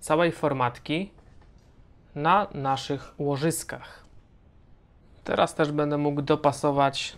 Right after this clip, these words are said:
tutaj odległości między nogami, tak aby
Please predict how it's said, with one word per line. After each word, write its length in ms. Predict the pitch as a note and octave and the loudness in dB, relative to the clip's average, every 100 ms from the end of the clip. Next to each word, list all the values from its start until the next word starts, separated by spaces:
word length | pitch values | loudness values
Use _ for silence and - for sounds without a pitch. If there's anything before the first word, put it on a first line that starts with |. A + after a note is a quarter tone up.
| - | -14
tutaj 300 | D3 - C#3+ | -2 2 2
odległości 760 | C#3 C#3 C#3+ C#3+ - - C#3 - - | 0 -2 0 0 0 -4 -6 -8 -8
między 440 | C#3+ C#3 C#3 C#3 C3+ - - C#3+ | -6 -4 -4 -6 -6 -12 -10 -6
nogami, 420 | C#3 C#3+ C#3 D#3 | 2 4 4 2
tak 200 | E3+ D#3+ | 0 2
aby 300 | D#3 D3 C#3+ | 2 2 -2